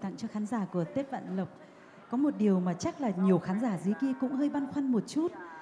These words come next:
là sao trong một chương trình Tết em lại chọn một ca khúc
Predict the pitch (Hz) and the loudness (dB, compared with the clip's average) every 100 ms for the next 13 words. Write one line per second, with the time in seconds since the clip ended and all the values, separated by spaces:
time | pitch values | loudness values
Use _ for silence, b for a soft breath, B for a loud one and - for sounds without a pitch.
0 | B B B 226 220 202 - 311 302 269 | B B B -2 0 0 -2 -2 2 2
1 | 202 294 285 262 220 180 294 370 - B | 2 0 0 2 0 0 0 -2 -6 B
2 | B B B 277 262 254 233 - 214 196 | B B B -2 2 2 2 0 -4 0
3 | 175 - 254 254 349 | -2 -2 -10 -4 -4